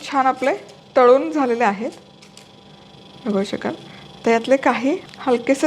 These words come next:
तळायचे राहिलेत ते मी ठेवते, सगळे एकसारखेच तळून घ्यायचे. जे झालेत ते आपण बाजूला काढूयात, ज्याचा रंग बदललाय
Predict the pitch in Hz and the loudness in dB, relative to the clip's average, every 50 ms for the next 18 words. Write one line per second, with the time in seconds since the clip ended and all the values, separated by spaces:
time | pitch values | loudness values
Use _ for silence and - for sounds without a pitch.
0 | 302 302 320 277 247 240 254 254 - 277 277 277 262 269 269 - - 302 294 302 | 2 4 4 6 6 4 4 2 2 0 2 2 2 0 0 0 0 -2 -2 -2
1 | 294 - 311 311 247 220 226 - 220 302 - - - - 247 202 208 233 226 226 | -4 0 2 2 2 2 2 -2 -4 -6 -6 -8 -6 -4 -2 0 0 0 0 0
2 | 226 - 240 226 226 - - 277 277 - - 254 220 220 226 220 226 208 185 190 | -2 -4 -4 -4 -2 -2 -2 -4 -2 0 0 0 2 0 0 0 -2 -2 -2 -4
3 | - 135 - - - - - - - - - - 247 262 262 269 247 254 226 233 | -6 -8 -8 -8 -12 -20 -20 -20 -20 -14 -2 2 2 2 2 2 0 2 4 4
4 | 254 247 - 311 269 254 - 285 403 440 - - - - - 254 254 214 - - | 4 4 4 2 2 4 2 0 -2 -2 -6 -14 -18 -10 -2 2 2 2 2 2
5 | 147 151 156 - - 175 156 139 - - - - - 220 190 190 185 - 208 208 | -2 -6 -6 -6 -8 -8 -10 -10 -12 -14 -18 -20 -12 -8 -6 -6 -6 -6 -6 -6
6 | 196 190 185 196 208 208 196 185 190 185 196 226 330 | -4 -4 -4 -4 -4 -2 -2 -2 -2 -2 -2 -4 -6